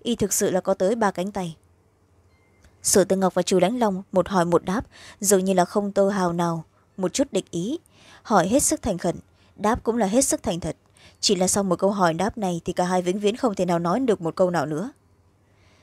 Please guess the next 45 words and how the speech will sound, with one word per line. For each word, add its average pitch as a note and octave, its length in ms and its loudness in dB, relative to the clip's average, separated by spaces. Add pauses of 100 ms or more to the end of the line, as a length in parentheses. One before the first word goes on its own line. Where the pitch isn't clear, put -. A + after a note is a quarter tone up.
(180)
Gió F#3 280 4
tuyết A#3+ 200 0
vẫn A#3 140 -2
cuồng F3 200 0
nộ F3 160 4
khét - 240 -8
thét C#4+ 200 -4
gào, F3 300 -4 (320)
tự G3 100 0
như G3+ 160 0
là F3+ 120 6
đang F3+ 200 0
trách C4+ 200 -6
móc D4 180 -4
điều F3+ 180 0
gì. D#3+ 300 -4 (520)
Từ G3 120 2
khi G3+ 140 2
Sở G3 160 4
Tư F#3+ 140 -4
Ngọc F#3 200 -2
thoát C4+ 180 0
ra A#3 120 0
khỏi F3+ 180 0
thiết B3+ 220 -2
huyết C#4+ 180 2
đại F#3+ 160 0
lao, F3 300 -4 (260)
giết G#3+ 220 2
chết C4+ 180 0
Ngũ G#3+ 180 0
Cương G3 220 -4
Trùng, F3 240 -6 (320)
Nguyên G3+ 200 2
Hỗn G#3 200 -2
Thiên, G3 260 -2 (800)
Tiết D4 160 2
Trượng G3 220 0
Nhị, F3 180 0 (100)
Sâm F#3+ 280 2
Kỳ F3+ 140 -2
Tàng, E3+ 300 -6 (320)
Bốc A#3 180 -2
Lỗ A3+ 160 2
Trực, A3+ 200 -2